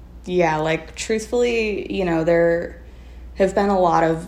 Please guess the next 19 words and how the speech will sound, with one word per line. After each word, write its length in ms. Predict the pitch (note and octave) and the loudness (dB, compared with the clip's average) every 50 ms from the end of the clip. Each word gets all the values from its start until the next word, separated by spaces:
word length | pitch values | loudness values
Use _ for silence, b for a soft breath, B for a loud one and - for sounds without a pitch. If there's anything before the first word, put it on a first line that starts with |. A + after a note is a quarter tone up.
| - | -6
circumstances 880 | - - - F#3 E3+ E3+ F3+ E3+ E3 - E3 D#3+ E3 E3 E3+ D#3+ D#3+ - | -4 -2 0 0 0 0 0 -2 -2 -2 -2 -4 -2 -2 -2 -4 -2 -2
where 140 | E3+ D#3 D3 | 0 0 0
I've 180 | D#3 D3+ D3+ | 0 -2 -4
felt 300 | - - D#3 D3+ D#3 D3 | -2 0 0 0 2 0
like, 400 | D3 D3 D3 D3 C#3 - - - - B B B B B B B B B - | 0 0 0 0 -2 -6 -10 -18 -20 B B B B B B B B B 6
"Oh, 140 | E3+ E3+ E3 | 6 8 8
I'm 160 | D#3+ D#3+ D#3+ | 6 6 4
the 60 | D#3 | 4
young 200 | D3+ D3 D3 D3 | 2 2 2 0
woman 220 | C#3+ C3+ C#3+ D3 | -2 -2 -2 -2
in 80 | D3 D3 | -2 -2
the 100 | D#3 D3+ | 0 0
room 200 | D#3 D#3 D#3 D#3 | 0 0 0 0
and 100 | D3+ D3 | 0 0
no 100 | D3 D3 | 0 0
one's 200 | C#3+ C#3+ D3 - | -2 -2 -4 -4
taking 320 | - D3+ C#3 - D#3+ D3+ | -4 -4 -4 -2 -2 -2
me 80 | D3 D3 | -2 -2
seriously." 640 | D3 - C#3 D3+ D#3 E3 F3+ - - A3+ A#3 A#3+ B3+ | -2 -2 -2 0 0 0 -2 -2 -2 -2 -2 -2 -2